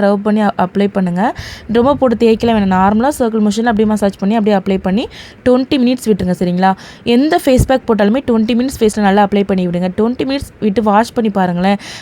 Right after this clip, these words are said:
ஃபேஸ் நல்லா பிரைட்டன் அப் ஆயிருக்கும். ஃபர்ஸ்ட்டு ஒரு டைம் போட்டதே பார்த்தீங்களா எவ்வளோ பிரைட்டனர் ஆயிருக்குன்னு? கண்டினியூஸா யூஸ் பண்ணிட்டு கமெண்ட் சொல்லுங்க. அடுத்த ஃபேஸ் பேக் என்னன்னா, சியா சீட்ஸ் ஃபேஸ் பேக். இது வந்து ஒரு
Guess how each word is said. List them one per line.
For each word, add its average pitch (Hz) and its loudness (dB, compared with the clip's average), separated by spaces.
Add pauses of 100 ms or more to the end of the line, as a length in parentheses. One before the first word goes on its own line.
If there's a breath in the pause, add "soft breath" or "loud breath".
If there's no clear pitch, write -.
(160)
ஃபேஸ் 254 0 (120)
நல்லா 240 2 (100)
பிரைட்டன் 208 0
அப் 208 -2
ஆயிருக்கும். 220 -2
ஃபர்ஸ்ட்டு 226 -2 (240)
ஒரு 240 0 (100)
டைம் 311 -2
போட்டதே 240 0
பார்த்தீங்களா 202 0 (160)
எவ்வளோ 233 -4
பிரைட்டனர் 208 0 (160)
ஆயிருக்குன்னு? 185 -4 (420 loud breath)
கண்டினியூஸா 277 0
யூஸ் 208 -2
பண்ணிட்டு 269 0
கமெண்ட் 226 0 (200)
சொல்லுங்க. 165 -6 (480 loud breath)
அடுத்த 302 0
ஃபேஸ் 262 0
பேக் 226 0
என்னன்னா, 202 2 (240)
சியா 269 0 (100)
சீட்ஸ் 240 -6
ஃபேஸ் 190 -2
பேக். 180 -2
இது 202 0
வந்து 254 0
ஒரு 254 0